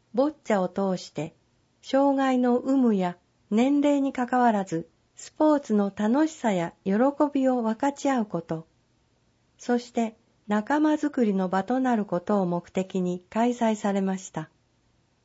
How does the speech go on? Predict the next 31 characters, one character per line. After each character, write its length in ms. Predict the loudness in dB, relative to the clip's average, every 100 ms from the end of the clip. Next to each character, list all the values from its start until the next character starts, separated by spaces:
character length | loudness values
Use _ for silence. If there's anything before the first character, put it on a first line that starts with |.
| _ _ _ _ _ _
初 200 | -2 -2
心 260 | 2 0 2
者 140 | 0
も 220 | 2 2
多 40 | 2
く 140 | 2
い 100 | 2
ま 140 | 0
し 80 | -2
た 140 | -4 -2
が、 200 | -4 -6 _ _ _ _
夢 180 | 0 0
中 280 | 0 0 2
で 120 | 2
プ 160 | 0 0
レ 180 | 2 2
ー 40 |
す 120 | 0
る 80 | -2
姿 420 | -2 -2 -2 -2 -6
が 180 | -6 -10 _
た 160 | -6 -6
く 80 | -4
さ 180 | -4 -2
ん 100 | 2
見 120 | 4
ら 140 | 4
れ 100 | 2
ま 160 | 0 -2
し 100 | -6
た。 200 | -10 -10